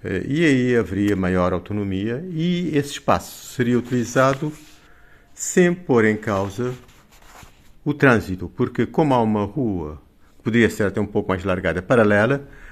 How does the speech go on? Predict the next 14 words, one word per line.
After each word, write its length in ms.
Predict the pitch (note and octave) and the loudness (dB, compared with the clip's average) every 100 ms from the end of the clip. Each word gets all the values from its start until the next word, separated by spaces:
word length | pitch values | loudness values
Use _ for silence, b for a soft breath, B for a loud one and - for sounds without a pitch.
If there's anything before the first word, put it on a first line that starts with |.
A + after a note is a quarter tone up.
| B | B
resolver-se 800 | - B2+ C3+ G#2 G2+ F#2 - G#2+ | -10 2 4 4 2 -2 -2 -2
o 40 | G2+ | 0
problema 400 | F#2+ F#2 G2 F#2 | -2 0 0 -2
do 120 | F2+ | -4
trânsito. 480 | - C2+ - - - b b | -6 -8 -10 -20 -20 b b
Eu 120 | E3+ | -2
penso 280 | - G2 F#2 | 0 -2 -2
que 100 | - | -6
a 20 | |
cidade 340 | - F2 F2 E2 | -6 -4 -4 -4
ficaria 400 | - F2+ D#2+ E2+ | -8 -10 -6 -4
muito 240 | F2+ F#2 | -4 -4
melhor 200 | F2+ E2+ | -4 -4
servida. 440 | - F2+ E2 C#2 | -6 -6 -6 -6